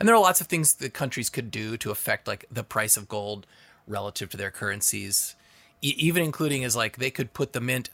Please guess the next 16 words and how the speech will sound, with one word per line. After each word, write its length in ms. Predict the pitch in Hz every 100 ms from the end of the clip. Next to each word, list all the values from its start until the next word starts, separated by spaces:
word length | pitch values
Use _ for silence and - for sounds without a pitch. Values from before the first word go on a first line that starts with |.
| -
further 560 | - - 147 156 147
away 280 | 135 131 139
from 260 | - 131 123
the 60 |
border 460 | 110 127 139 104 - - _ - -
so 180 | - 127
that 120 | 123
it 100 | 120
was, 140 | 123 123
like, 160 | 120
a 80 | -
little 480 | 127 131 139 160 180
bit 180 | 170 170
more 220 | 160 156
expensive 920 | 147 - - 156 165 123 101 107 - _ _ _ -
to, 240 | 123 113